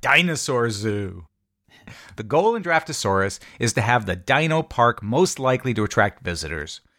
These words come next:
To do so, you have to draft dino meeples and place them in pens that have some placement restrictions. For example, one pen holds one type of dino.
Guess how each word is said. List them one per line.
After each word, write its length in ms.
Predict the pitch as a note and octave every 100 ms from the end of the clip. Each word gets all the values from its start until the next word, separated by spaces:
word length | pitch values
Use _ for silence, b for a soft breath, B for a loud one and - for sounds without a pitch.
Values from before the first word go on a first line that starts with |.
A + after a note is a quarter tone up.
| _ -
To 80 | B2
do 220 | A2+ F#3
so, 400 | F3+ C#3 B2 A#2+ - B
you 100 | A#2
have 200 | C3 B2
to 80 | F#2+
draft 600 | F#2+ A#2+ D#3+ F3 B2 A#2
dino 440 | C3 F3 F#3 B2+
meeples 580 | G#2+ G#2 F#2 F#2 A2 C3
and 140 | G#2
place 360 | F#2+ C3+ E3 -
them 220 | E3 C#3
in 100 | B2
pens 600 | A2+ - - A3 C#3+ D#3+
that 180 | C#3+ A#2+
have 400 | F#2+ A#2 C3+ B2+
some 280 | - B2 A#2
placement 460 | B2+ B3 B3+ - A2+
restrictions. 640 | F2+ - C#2+ - - - - B B B
For 160 | D#3
example, 480 | D3+ G#3 F#3 E2+ D2 F#2+
one 240 | A#2+ C#3
pen 500 | - A#2 A#2 B2+ C3+ - -
holds 440 | B2+ B2 A#2 B2
one 260 | B2 D3 D#3+
type 260 | E3 G#3+ G#2+
of 80 | D2+
dino. 300 | D#2 -